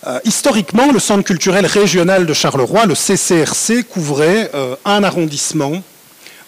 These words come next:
d'où, euh, des collaborations historiques, certains s'en souviennent peut-être, avec des communes de, de la périphérie de Charleroi, Montigny-le-Tilleul, les Auprelles, Farciennes,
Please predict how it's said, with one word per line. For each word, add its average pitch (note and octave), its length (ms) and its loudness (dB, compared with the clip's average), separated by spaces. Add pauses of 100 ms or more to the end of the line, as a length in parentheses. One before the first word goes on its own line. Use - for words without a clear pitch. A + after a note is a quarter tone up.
(120)
d'où, A#3+ 420 2
euh, C#3+ 220 2
des E3 120 0
collaborations F3+ 720 2
historiques, E3+ 520 0
certains D#3 400 -4
s'en D3 160 -2
souviennent C#3+ 400 -2
peut-être, D3 420 -2
avec C3+ 220 -2
des C#3 80 -2
communes E3 500 2
de, B2 260 0 (240)
de C3 60 0
la C3 80 0
périphérie D#3 540 0
de D3 60 -4
Charleroi, C#3 500 0
Montigny-le-Tilleul, C#3+ 800 2
les C3+ 160 2
Auprelles, C#3 400 0
Farciennes, C#3+ 640 0